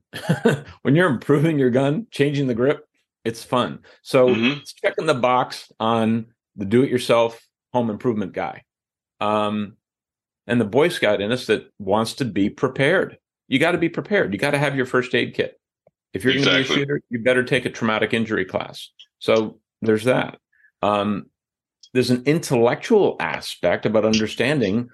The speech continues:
Speaker 1: the legal use of force. What are your responsibilities? What are your rights?
Speaker 2: Mm-hmm.
Speaker 1: Gotta look into that. Um, it's, it's physical, it's intellectual. And then there's the whole Zen thing. I didn't think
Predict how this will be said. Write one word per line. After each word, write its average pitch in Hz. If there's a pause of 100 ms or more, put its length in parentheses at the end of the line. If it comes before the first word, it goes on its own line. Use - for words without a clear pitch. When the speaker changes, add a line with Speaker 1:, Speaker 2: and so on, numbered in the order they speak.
(160)
Speaker 1:
the 139
legal 95
use 113
of 120
force. -
What 92
are 101
your 107
responsibilities? 117
What 85
are 95
your 107
rights? - (520)
Speaker 2:
Mm-hmm. 98
Speaker 1:
Gotta 98
look 107
into 120
that. - (500)
Um, 110 (200)
it's, -
it's 135
physical, 185
it's 107
intellectual. 135 (240)
And 113
then 165
there's 190
the 123
whole 127 (1120)
Zen 107
thing. - (160)
I 95
didn't 147
think 143